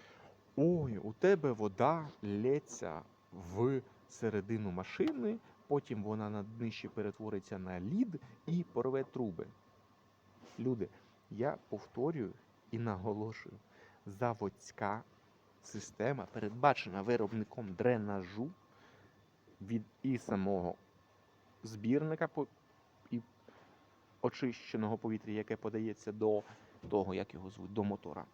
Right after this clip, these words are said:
І впускні колектори, вся ця дренажна система заводська,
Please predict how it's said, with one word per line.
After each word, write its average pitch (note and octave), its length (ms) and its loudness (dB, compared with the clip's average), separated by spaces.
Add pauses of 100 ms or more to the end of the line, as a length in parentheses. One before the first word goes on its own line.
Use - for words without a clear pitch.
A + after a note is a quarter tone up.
(400)
І D#3 220 4
впускні C#3 520 -4
колектори, B2 680 0 (400)
вся A#2+ 400 2
ця G2 180 -4
дренажна G#2+ 440 -4
система G2+ 420 -6
заводська, F#2+ 760 0